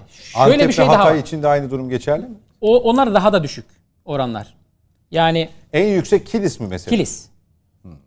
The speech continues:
Speaker 2: O da
Speaker 1: Yani
Speaker 2: yüzde kırk iki.
Speaker 1: yüzde kırk iki, e, Gaziantep'te bu oran on yedi mesela.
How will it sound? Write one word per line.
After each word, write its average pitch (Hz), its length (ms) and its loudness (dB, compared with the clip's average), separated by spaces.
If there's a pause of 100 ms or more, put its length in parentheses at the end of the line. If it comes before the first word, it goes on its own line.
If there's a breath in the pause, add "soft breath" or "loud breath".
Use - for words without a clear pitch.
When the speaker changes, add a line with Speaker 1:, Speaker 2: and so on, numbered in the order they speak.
(140)
Speaker 2:
O 139 80 -2
da 151 60 2
Speaker 1:
Yani 180 100 4
Speaker 2:
yüzde 165 180 0
kırk 185 100 0
iki. - 60 2
Speaker 1:
yüzde 202 300 -2
kırk - 340 -8
iki, 254 440 -8 (500)
e, 160 300 -4 (400)
Gaziantep'te 214 1080 2
bu 202 160 -4
oran 226 220 -2 (120)
on 226 120 2
yedi 165 260 -2
mesela. 98 340 -20